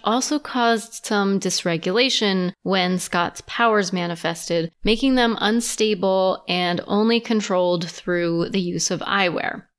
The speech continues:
Mister Sinister victimized Scott in multiple ways during his time at the orphanage. In X Factor number thirty-nine,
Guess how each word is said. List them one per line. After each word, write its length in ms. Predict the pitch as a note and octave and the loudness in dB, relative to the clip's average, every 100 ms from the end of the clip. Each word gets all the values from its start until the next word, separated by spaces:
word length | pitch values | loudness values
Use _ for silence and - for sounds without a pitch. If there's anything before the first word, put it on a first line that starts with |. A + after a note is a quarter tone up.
| _ | _
Mister 320 | G#3+ B3+ D#4 | -2 0 0
Sinister 600 | D4 C#4+ B3 A#3 A#3+ A3 | 0 0 0 0 0 0
victimized 720 | G3+ G3+ G3+ G3 F#3+ F#3 E3+ - | 0 -2 0 2 2 0 -2 -6
Scott 420 | - F#3+ F3 - | -2 0 0 -2
in 320 | - F3+ F3+ - | -4 -2 -2 -2
multiple 680 | F#3+ G#3 D4 - C4+ A#3+ G3+ | 0 4 2 2 -2 0 2
ways 380 | F3+ F3+ F3 F3 G3 | 2 2 0 -2 -2
during 300 | F#3 F3+ F3+ | -2 0 -2
his 160 | F3+ | -4
time 260 | - F3 F3 | -4 -2 -4
at 100 | F3+ | -4
the 120 | F#3+ | -4
orphanage. 760 | F3 F3 E3+ E3+ F3 B3+ - - | -2 -4 -4 -4 -2 -4 -6 -10
In 340 | - G3+ G#3 G#3 | -2 0 2 2
X 280 | A3 A3+ - | 0 -4 -2
Factor 420 | A#3+ A3+ A#3 A3 | 0 0 0 2
number 260 | G#3+ F#3+ F#3+ | 2 0 0
thirty-nine, 720 | G#3 G3 F#3 F3+ F3+ G3+ D4+ | 0 2 2 0 2 2 0